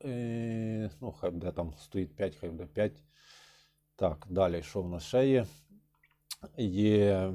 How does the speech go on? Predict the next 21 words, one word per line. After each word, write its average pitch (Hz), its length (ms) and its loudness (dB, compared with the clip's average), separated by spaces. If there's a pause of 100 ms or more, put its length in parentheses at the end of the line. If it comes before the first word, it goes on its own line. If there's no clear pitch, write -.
відпалювання 98 600 2
дроту 95 500 0
в 85 100 -6
кінці 95 340 -4
зварювання. 165 800 2 (520)
Є 107 320 4
в 98 120 2
нас, 95 320 0
е, 98 140 2
частота 101 680 4
зміну, 98 560 0 (240)
частота 101 500 2
струму, 131 560 -2
частота 117 420 2
герцовки 117 580 2
між 110 280 2
дабл 107 380 4
пульсом, 90 420 -2
тобто 87 340 -10
від 98 240 0
одного, 117 520 0